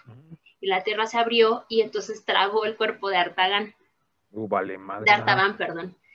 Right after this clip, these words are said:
Speaker 2: Aún con vida, Artaban escuchó una voz que lo curaba y le agradecía todo lo que había hecho, diciéndole: "Tuve hambre y me diste de comer, tuve sed y me diste de beber, estuve desnudo y me vestiste,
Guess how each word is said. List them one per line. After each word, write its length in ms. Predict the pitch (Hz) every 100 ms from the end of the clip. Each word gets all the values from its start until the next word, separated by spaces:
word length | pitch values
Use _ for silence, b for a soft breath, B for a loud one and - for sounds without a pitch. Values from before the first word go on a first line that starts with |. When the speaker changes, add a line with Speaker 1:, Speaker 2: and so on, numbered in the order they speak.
| B B B _
Speaker 2:
Aún 320 | 247 254 277
con 240 | 285 330 311
vida, 320 | 294 220 208
Artaban 480 | 208 233 226 190 208
escuchó 500 | 220 - 226 - 226
una 240 | 233 240
voz 320 | 226 202 - - _
que 180 | - 208
lo 180 | 196 190
curaba 440 | 233 233 208 180 180
y 140 | 202
le 80 | 202
agradecía 640 | 190 190 190 196 - 220
todo 220 | 220 220 220
lo 120 | 196
que 100 | 185
había 240 | 180 190
hecho, 320 | 190 190 - 196
diciéndole: 640 | 196 - 240 220 165 - _ _ _ _ _ _ _ _
"Tuve 280 | - 320 339
hambre 440 | 294 285 269 269 302
y 80 | 220
me 140 | 208
diste 260 | 202 196 202
de 140 | 190
comer, 420 | 190 202 220 226 - _ _ _
tuve 260 | 220 208
sed 300 | 214 233 220 226
y 140 | - 190
me 100 | 190
diste 340 | 190 - 185
de 100 | 175
beber, 320 | 175 185 202 - _ -
estuve 340 | 196 - 247
desnudo 480 | 240 226 226 208 208
y 60 | 202
me 100 | 180
vestiste, 640 | 175 - 226 - - -